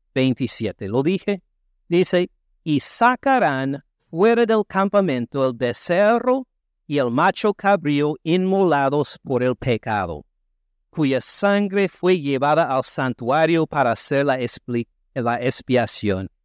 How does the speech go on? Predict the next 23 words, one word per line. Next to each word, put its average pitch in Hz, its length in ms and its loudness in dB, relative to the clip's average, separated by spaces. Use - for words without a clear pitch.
y 143 140 -6
quemarán 160 800 0
en 135 140 -2
el 127 100 -2
fuego 175 560 2
su 127 240 -6
piel, 180 500 2
su - 260 -6
carne 156 580 0
y 135 360 0
su 139 380 -4
estiércol". 120 840 -2
Todos 123 280 0
los 117 200 0
interiores, 123 760 0
pues 101 220 -8
todo 160 320 0
el 156 80 2
animal 123 480 0
lo 104 140 -2
van 117 220 0
a 113 80 -2
quemar 123 600 -2